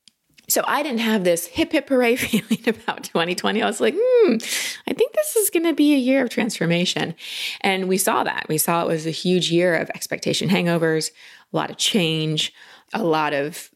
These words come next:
fear and panic, like I said. And I think a lot of us thought last year at the end of twenty twenty, "Okay, twenty twenty is over.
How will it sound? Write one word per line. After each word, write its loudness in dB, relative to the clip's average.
fear -2
and -6
panic, 0
like -4
I -4
said. 0
And -10
I 0
think 0
a 0
lot 0
of -10
us -10
thought -6
last -4
year 0
at -6
the -4
end -2
of 0
twenty 0
twenty, 0
"Okay, -2
twenty -2
twenty 2
is 4
over. 2